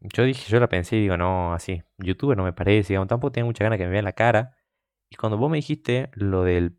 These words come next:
podcast, yo dije, primero como que la pensé, porque digo, "Mm, bueno", pero después lo que a mí me convenció más de hacerlo fue justamente esto, que yo podía hablar,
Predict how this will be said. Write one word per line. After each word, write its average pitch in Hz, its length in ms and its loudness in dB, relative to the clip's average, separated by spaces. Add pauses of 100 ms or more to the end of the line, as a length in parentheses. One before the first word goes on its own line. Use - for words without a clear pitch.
(100)
podcast, 113 500 0 (800)
yo 139 160 -2
dije, 139 280 -4
primero 139 280 -2
como 95 160 -8
que 95 60 -2
la 87 100 2
pensé, 143 500 2 (520)
porque 95 440 0
digo, 104 260 0
"Mm, 127 300 -8 (160)
bueno", 120 480 -2 (100)
pero 92 160 0
después 131 320 -2
lo 101 120 0
que - 100 -8
a 117 40 -2
mí 143 60 -2
me 156 100 -2
convenció 127 440 -2
más 127 140 2
de 123 60 4
hacerlo 123 480 -2 (400)
fue 113 100 2
justamente 110 440 4
esto, 90 220 0
que 85 80 2
yo 101 120 0
podía 117 280 4
hablar, 127 400 4